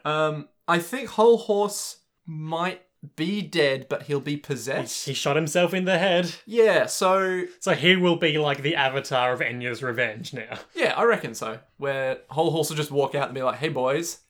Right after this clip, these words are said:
Speaker 1: how you
Speaker 2: And he'll
Speaker 1: doing?"
Speaker 2: be wearing his hat so you can't see the, the hole in his head.
Speaker 1: Exactly, exactly. It'll be like the little bug that Dio uses, except a hole.
Speaker 2: Full of fog. <laughs>
Speaker 1: Literally the exact opposite of the bug.
Speaker 2: <laughs>
Speaker 1: Um,
Speaker 2: Bud.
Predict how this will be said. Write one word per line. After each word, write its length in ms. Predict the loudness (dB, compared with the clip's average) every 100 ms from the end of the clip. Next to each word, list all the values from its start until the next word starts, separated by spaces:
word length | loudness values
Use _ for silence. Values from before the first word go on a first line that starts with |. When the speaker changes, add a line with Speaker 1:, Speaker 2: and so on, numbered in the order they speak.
| _
Speaker 1:
how 180 | -6
you 180 | -6 -6
Speaker 2:
And 80 | -2
he'll 80 | 0
Speaker 1:
doing?" 100 | 0
Speaker 2:
be 60 | 2
wearing 260 | 2 2
his 140 | 0 -2
hat 280 | -2 -2
so 80 | -2
you 160 | -4 -2
can't 220 | -4 -4
see 100 | -4
the, 200 | -6 -8 _ _ -16
the 140 | -16 -16 -10
hole 280 | -6 -4
in 80 | -6
his 140 | -8 -8
head. 260 | -4 -4 -6
Speaker 1:
Exactly, 680 | -12 -10 -10 -4 -2 -2 -4
exactly. 840 | -8 -2 2 2 0 -2 -4 -6 _
It'll 120 | -4
be 120 | 2
like 160 | 4 4
the 60 | 2
little 140 | 0
bug 280 | 2 2 2
that 120 | -2
Dio 220 | -2 -2 0
uses, 420 | -2 -4 -6 -8
except 440 | -6 -6 -6 -14 -20 _ _
a 140 | -8
hole. 480 | -4 -2 -2 -4 -8 _ _
Speaker 2:
Full 240 | -6 -6
of 100 | -6
fog. 340 | -4 -2 0 -4 -6
<laughs> 120 | -4
Speaker 1:
Literally 360 | 0 2 4 2
the 120 | 2
exact 340 | 2 2 2 2
opposite 400 | -2 -2 -6 -4
of 80 |
the 80 | -2
bug. 300 | 0 0 0 -2 -4
Speaker 2:
<laughs> 120 | -10 -12 -20 _ _ -2
Speaker 1:
Um, 520 | 0 0 -4 -8 -8
Speaker 2:
Bud. 320 | -6 -6 -10